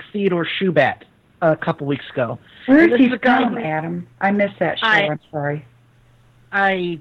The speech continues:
Speaker 1: don't know exactly where he's from, but this is a guy who basically says that if you don't accept Christianity,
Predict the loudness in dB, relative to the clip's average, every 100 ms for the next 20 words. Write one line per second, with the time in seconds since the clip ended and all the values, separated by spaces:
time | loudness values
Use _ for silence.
0 | -6 -4 -2 -2 -4 -2 -4 -2 -4 -2
1 | -4 -4 -2 -2 -4 -6 -6 -2 2 2
2 | -2 -10 -12 -10 -2 -2 -2 -8 -2 2
3 | 2 4 2 2 -4 -6 -4 0 2 2
4 | -2 -4 0 0 0 -18 _ _ -4 -2
5 | -2 -4 -2 0 2 2 0 -2